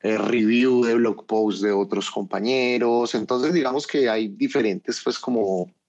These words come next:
como actividades que se van haciendo y se va distribuyendo más o menos así. Pero la gran parte de mi tiempo es creación de contenido en video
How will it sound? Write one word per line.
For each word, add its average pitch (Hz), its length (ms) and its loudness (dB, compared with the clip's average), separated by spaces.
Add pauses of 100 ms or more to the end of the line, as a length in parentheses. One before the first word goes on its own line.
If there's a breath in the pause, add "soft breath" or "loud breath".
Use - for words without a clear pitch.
(480)
como 104 400 0
actividades 135 920 0
que 143 100 -2
se - 140 -2
van 104 180 0
haciendo 117 400 -2
y 123 60 2
se - 120 -4
va 101 160 0
distribuyendo 101 800 0
más 110 240 -2
o 104 60 -6
menos 110 320 -2
así. 85 400 -2
Pero 90 160 0
la 92 140 0
gran 123 340 -2
parte 170 320 -2
de 151 120 2
mi 123 160 0
tiempo 147 540 0
es 92 400 -2 (1000 soft breath)
creación - 480 0
de 170 80 0
contenido 139 460 0
en 147 60 2
video 156 520 2